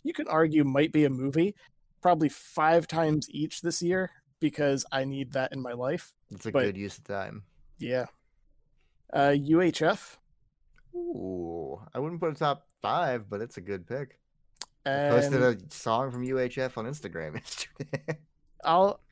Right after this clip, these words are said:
Speaker 1: uh, there's a shitload on here, but I'm gonna bump off Tropic Thunder for Clerks.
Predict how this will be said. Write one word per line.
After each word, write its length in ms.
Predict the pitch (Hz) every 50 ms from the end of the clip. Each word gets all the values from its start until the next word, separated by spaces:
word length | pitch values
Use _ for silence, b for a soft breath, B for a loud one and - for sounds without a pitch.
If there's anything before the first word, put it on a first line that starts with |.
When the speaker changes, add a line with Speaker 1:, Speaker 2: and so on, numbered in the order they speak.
| _ _ _ _ _ _ -
Speaker 1:
uh, 80 | 175
there's 280 | 160 165 170 165 160 165
a 60 | 156
shitload 760 | - - - - - - - - 262 - - - 220 208 202
on 200 | 196 190 196 196
here, 380 | 185 185 190 196 196 196 185 170 - _ _ _ _ _ _ _ _ _ _ _ _ _ _ _ -
but 200 | 170 156 - - _ _ _ _ _ _ -
I'm 160 | 156 160 156
gonna 160 | 170 175 180 160
bump 420 | - 135 - 156 156 151 151 -
off 300 | 147 147 151 156 - -
Tropic 540 | - - - - 156 151 151 - 151 147 -
Thunder 500 | - - 156 139 135 143 143 156 151 147
for 160 | - - -
Clerks. 580 | - - - 151 156 165 - - - - -